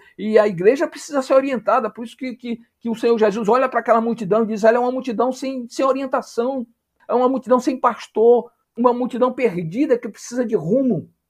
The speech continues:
E eu não sei como fazer isso sem tá, sem tá metido nessa, nessa confusão toda, né? Não sei, porque enquanto eu viver aqui na terra, viver nessa terra, eu tenho, eu tenho algo a fazer, nós temos algo a fazer, né?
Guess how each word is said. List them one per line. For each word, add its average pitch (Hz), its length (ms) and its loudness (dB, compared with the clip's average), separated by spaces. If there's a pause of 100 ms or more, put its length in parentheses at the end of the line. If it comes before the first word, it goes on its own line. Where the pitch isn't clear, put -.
(100)
E 220 60 0
eu 311 180 4
não 427 140 2
sei 359 260 0
como 349 260 0
fazer 285 340 4
isso 285 500 -2 (140)
sem 302 240 4
tá, 294 420 4
sem - 260 -2
tá 277 140 2
metido 370 480 -4
nessa, 403 420 -2 (140)
nessa 254 240 -4
confusão 294 580 -4
toda, 233 480 4 (100)
né? 208 280 -6
Não 339 160 -10
sei, 262 440 -2 (260)
porque 247 600 2
enquanto 262 320 0
eu 302 120 2
viver 214 360 2
aqui 185 220 -2
na 175 140 -2
terra, 190 400 2
viver 160 400 -6
nessa 180 280 -4
terra, 196 420 -2 (380)
eu 202 100 2
tenho, 254 480 -4
eu 208 100 0
tenho 311 300 -6
algo 311 400 2
a 311 80 2
fazer, 160 560 -4
nós 214 220 -2
temos 180 260 -6
algo 160 300 2
a 160 40 -6
fazer, 160 420 -8 (300)
né? 185 240 -4